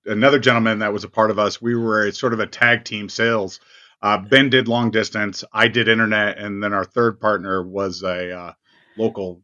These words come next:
service provider. So he'd do, uh, local vo-, voice. And so we got to know each other. And then when I was looking for somebody to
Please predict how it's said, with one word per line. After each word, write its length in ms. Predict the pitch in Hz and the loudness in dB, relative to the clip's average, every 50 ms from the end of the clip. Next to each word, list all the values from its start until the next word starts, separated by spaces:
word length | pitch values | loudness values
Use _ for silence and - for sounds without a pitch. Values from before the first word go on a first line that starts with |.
| _ _ | _ _
service 540 | _ - - - - 117 110 98 95 87 - | _ -20 -14 -4 -2 0 0 0 -2 -6 -8
provider. 480 | _ - 104 90 101 98 92 92 90 | _ -14 -8 -4 -4 -4 -4 -4 -8
So 200 | 82 - 101 95 | -8 -6 -6 -2
he'd 160 | 101 113 113 | -2 -2 -4
do, 320 | 95 104 98 92 87 92 - - | -4 -6 -8 -8 -12 -16 -16 -14
uh, 200 | 104 95 92 92 _ _ _ | -14 -12 -12 -14 _ _ _
local 300 | 120 117 113 - - 98 | -2 -2 -2 -2 -2 -8
vo-, 280 | - - 117 117 107 - 117 | -10 -4 -2 -2 -2 -2 0
voice. 480 | 110 135 135 107 78 - - - - _ _ _ _ _ _ _ - | 4 4 4 4 2 -2 -8 -10 -10 _ _ _ _ _ _ _ -2
And 140 | 110 113 101 | -2 -2 0
so 140 | - 123 110 | 0 0 2
we 200 | 104 120 139 139 | 2 2 4 6
got 180 | 143 135 - | 6 4 4
to 80 | - - | 4 2
know 160 | 110 117 117 | 0 2 2
each 160 | 113 101 - | 2 2 2
other. 300 | 107 104 98 101 95 95 | 2 2 2 2 0 -2
And 460 | - - 107 104 104 98 98 95 98 95 | -4 -6 -12 -14 -14 -14 -14 -14 -12 -8
then 420 | 107 110 113 107 107 104 101 95 _ _ _ _ _ _ _ _ | -6 -4 -4 -2 -4 -4 -6 -8 _ _ _ _ _ _ _ _
when 240 | - 110 113 107 113 | -6 -4 -2 -2 -2
I 220 | - - 123 117 117 | -2 2 2 2 4
was 160 | 117 98 101 | 2 0 -2
looking 400 | 120 120 - 123 113 110 104 98 | -2 -2 0 0 0 0 0 -4
for 580 | - _ - 120 113 113 113 110 107 104 98 | -8 _ -2 0 2 4 4 4 4 2 0
somebody 480 | - - - 123 113 113 113 110 101 98 | -2 -4 -4 0 2 2 2 2 0 -4
to 420 | 92 104 101 101 101 98 98 95 | -6 -6 -4 -4 -4 -4 -6 -10